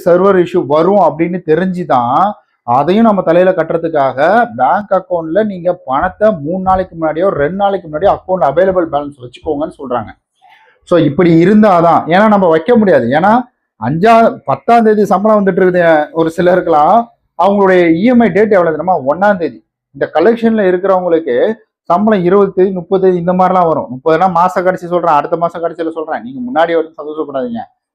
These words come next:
ஒரு மாசம் ஹோல்டுல இருக்கும், அடுத்த மாசம் சம்பளம் அப்படின்றது வரும். அப்ப என்ன ஆகுது, அவரே வந்துட்டு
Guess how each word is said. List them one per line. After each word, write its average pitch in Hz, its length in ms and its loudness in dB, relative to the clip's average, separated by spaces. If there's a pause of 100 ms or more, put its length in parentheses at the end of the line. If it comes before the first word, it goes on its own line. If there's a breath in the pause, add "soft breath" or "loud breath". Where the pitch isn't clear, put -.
(120)
ஒரு 127 200 0
மாசம் 170 280 2
ஹோல்டுல 175 400 2
இருக்கும், 175 220 2
அடுத்த 147 240 0
மாசம் 160 240 -4
சம்பளம் 160 280 -2
அப்படின்றது 139 420 -8
வரும். 117 180 -8 (320)
அப்ப 160 160 -2 (120)
என்ன 185 100 0 (100)
ஆகுது, 180 260 0 (520 soft breath)
அவரே 214 440 4 (120)
வந்துட்டு 214 220 0